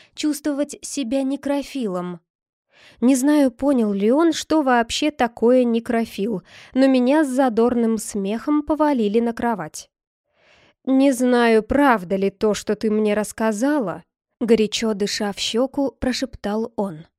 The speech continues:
«Но очень надеюсь, что всё это выдумки». «Это ещё почему?» Придавленная к матрасу,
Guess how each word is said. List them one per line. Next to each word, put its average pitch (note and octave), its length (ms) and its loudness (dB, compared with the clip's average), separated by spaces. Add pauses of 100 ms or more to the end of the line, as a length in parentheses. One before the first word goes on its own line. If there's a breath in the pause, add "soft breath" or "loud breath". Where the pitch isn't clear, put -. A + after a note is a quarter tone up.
(540 soft breath)
«Но D#4 220 6
очень G#3 680 2
надеюсь, A3 840 2
что - 200 -2
всё C#4+ 320 0
это C4 220 0
выдумки». F#3 640 -8 (800)
«Это F4 320 4
ещё A#3 320 4
почему?» A3 560 -2 (500 soft breath)
Придавленная G3 720 0
к - 100 -12
матрасу, G3+ 600 -4